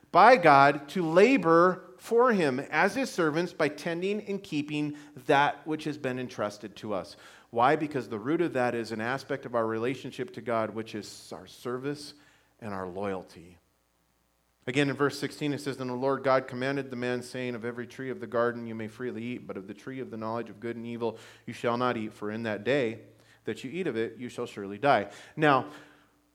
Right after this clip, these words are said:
listen, loyal service to God, it's truly an important aspect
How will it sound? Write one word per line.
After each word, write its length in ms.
listen, 420
loyal 400
service 420
to 140
God, 420
it's 200
truly 500
an 100
important 640
aspect 800